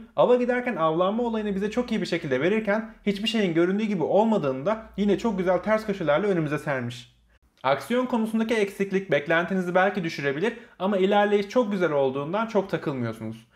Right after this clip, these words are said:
Filmin başından sonuna kadarki tüm atmosferi gerçekten çok yerinde ve sabitti. Dış mekan çekimleri, drone görüntüleri, kapalı alanlarda yaratılan o buruk hava falan çok başarılıydı.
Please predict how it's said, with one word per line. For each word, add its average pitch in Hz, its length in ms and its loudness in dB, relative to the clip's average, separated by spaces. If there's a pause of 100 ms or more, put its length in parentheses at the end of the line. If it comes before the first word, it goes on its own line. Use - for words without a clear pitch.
Filmin 190 380 2
başından 190 380 0
sonuna 196 320 -2
kadarki 165 400 0
tüm 220 140 -2
atmosferi 147 560 -2
gerçekten 196 500 0
çok 196 240 -4
yerinde 160 300 -2
ve 226 60 -2
sabitti. 160 640 0 (380)
Dış 240 160 -2
mekan 220 320 -2
çekimleri, 202 540 0 (240)
drone 190 240 6
görüntüleri, 139 540 -2 (200)
kapalı 208 360 0
alanlarda 202 480 2
yaratılan 190 380 0
o 175 160 -2
buruk 185 240 0
hava 156 180 4
falan 202 260 0
çok 180 220 0
başarılıydı. 113 600 -2